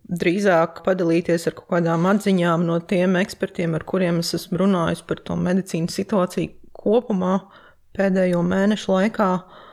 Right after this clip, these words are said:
Un arī, protams, atsaukties uz diskusiju, kas bija saistīta ar veselības inspekcijas darbību, piemēram, kur arī šobrīd ir ļoti nesakārtot tādā ziņā, ka sūdzību izskatīšanas process ir ļoti maz efektīvs.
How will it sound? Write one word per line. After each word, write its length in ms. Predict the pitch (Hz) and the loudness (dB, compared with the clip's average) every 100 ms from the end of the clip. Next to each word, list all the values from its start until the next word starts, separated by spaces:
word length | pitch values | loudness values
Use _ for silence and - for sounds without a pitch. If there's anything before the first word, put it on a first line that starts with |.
| - | -6
Un 160 | 165 | 0
arī, 140 | 165 170 | 0 0
protams, 440 | - 180 170 160 | 0 0 -2 -2
atsaukties 600 | 190 - 170 - 175 165 | -4 0 -2 0 -2 -2
uz 140 | - 185 | -2 -2
diskusiju, 640 | 175 - - - 190 160 165 | -2 -4 -8 -4 -2 -2 -2
kas 160 | 180 | -6
bija 180 | 165 170 | -4 -4
saistīta 540 | - 180 180 165 165 170 | 2 0 2 -2 0 0
ar 80 | 147 | 2
veselības 460 | 165 - 233 196 220 | -2 0 -2 -2 0
inspekcijas 560 | 233 - 196 - 190 | -2 -2 -6 -4 -2
darbību, 380 | 208 214 220 190 | 0 2 2 0
piemēram, 480 | 208 196 170 165 165 | 0 2 2 0 -2
kur 240 | - 170 | -4 -2
arī 200 | 156 175 | 0 0
šobrīd 440 | 190 202 196 180 165 | -2 -2 -2 -2 -2
ir 120 | 165 | 0
ļoti 360 | 175 175 - - - - - - | 0 0 -4 -18 -20 -20 -20 -6
nesakārtot 760 | 190 185 - - 151 - 147 139 | -2 -2 -4 -2 -2 -2 -6 -2
tādā 240 | 165 151 | 0 2
ziņā, 340 | 151 175 175 151 | 2 0 0 0
ka 120 | 151 147 | -2 -6
sūdzību 640 | - 175 196 190 156 156 | -2 -2 0 0 -2 -2
izskatīšanas 680 | 180 - - 233 - 226 220 | -6 -8 -4 -2 0 0 0
process 560 | - 196 - 254 202 196 | 0 0 0 -4 -2 -2
ir 140 | 165 | -2
ļoti 480 | - 185 180 185 185 | -2 0 2 0 -2
maz 280 | 175 175 214 | -2 0 0
efektīvs. 720 | 226 - - 254 233 233 - | 0 -4 -6 -2 0 0 -6